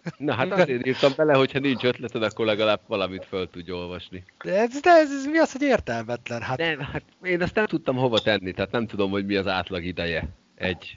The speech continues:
Speaker 1: egy tripla-duplát.
Speaker 2: Hát a negyedik negyed végén annak szoktunk néha szurkolni, hogy legyen meg.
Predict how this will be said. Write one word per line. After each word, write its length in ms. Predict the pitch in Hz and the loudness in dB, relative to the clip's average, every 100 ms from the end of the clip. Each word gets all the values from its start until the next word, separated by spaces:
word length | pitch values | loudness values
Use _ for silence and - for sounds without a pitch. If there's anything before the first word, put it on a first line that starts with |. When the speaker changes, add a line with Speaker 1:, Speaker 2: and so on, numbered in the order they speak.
| 123 | -14
Speaker 1:
egy 120 | 101 98 | -10 -6
tripla-duplát. 560 | 92 87 95 85 - | -6 -4 -4 0 2
Speaker 2:
Hát 180 | 262 233 | 4 4
a 140 | 247 - | 2 2
negyedik 420 | 254 180 170 180 | 2 4 2 4
negyed 300 | 185 160 156 | 4 4 2
végén 320 | 170 139 147 | 0 0 -2
annak 240 | 147 135 | -2 -4
szoktunk 360 | - 143 - 143 | -6 -10 -10 -6
néha 140 | 139 | -2
szurkolni, 520 | 131 143 127 117 127 120 | -2 -4 -6 -6 -6 -4
hogy 160 | 120 | -4
legyen 300 | 123 113 107 | -2 -2 -4
meg. 420 | 104 101 90 - | -10 -12 -12 -16